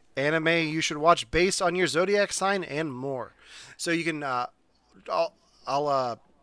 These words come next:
put the link to their page here on Twitch here in a second. Um, Devin, do you wanna tell everyone where they can find You Have to Watch This podcast for me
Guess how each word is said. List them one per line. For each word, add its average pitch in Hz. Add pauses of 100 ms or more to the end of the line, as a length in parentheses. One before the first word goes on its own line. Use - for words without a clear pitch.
put -
the 185
link 165
to -
their 143 (320)
page 143
here 131 (960)
on 123
Twitch 139 (100)
here 135
in 127
a 123
second. 175 (160)
Um, 117 (960)
Devin, 165
do 143
you 147
wanna 170
tell 170
everyone 165
where 156
they 151
can 143
find 151
You 147
Have 143
to 151
Watch 147
This 135
podcast 147
for 151
me 160